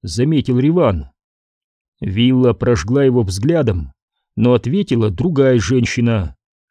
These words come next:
«Судьба сделает выбор за нас, решив, какому клану уготовано найти маску». «Так вот почему все кланы оказались на Рикиаде»,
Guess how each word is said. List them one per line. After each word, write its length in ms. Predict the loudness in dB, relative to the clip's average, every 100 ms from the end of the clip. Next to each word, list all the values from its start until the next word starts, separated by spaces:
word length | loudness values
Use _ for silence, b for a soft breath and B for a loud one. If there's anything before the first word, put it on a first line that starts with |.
| _ _ _ _ _ _
«Судьба 600 | -10 -4 -2 0 2 2
сделает 540 | 2 0 2 4 4 4
выбор 320 | 0 4 2
за 180 | 4 4
нас, 460 | 4 2 -2 -6 _ _ _ _ _
решив, 560 | 0 0 2 2 2 0
какому 400 | -2 0 0 0
клану 520 | 0 2 2 0 -6 _ _
уготовано 680 | 0 0 0 2 4 4 4
найти 400 | 2 2 0 2
маску». 580 | 4 2 -2 -8 -8 _ _ _ _ _ _ _ _
«Так 280 | -2 -2 0
вот 260 | 0 0 0
почему 400 | -2 2 0 0
все 220 | 0 -2
кланы 340 | 0 2 2
оказались 560 | 2 2 0 2 2 0
на 80 | 2
Рикиаде», 720 | 0 0 0 2 2 -2 -8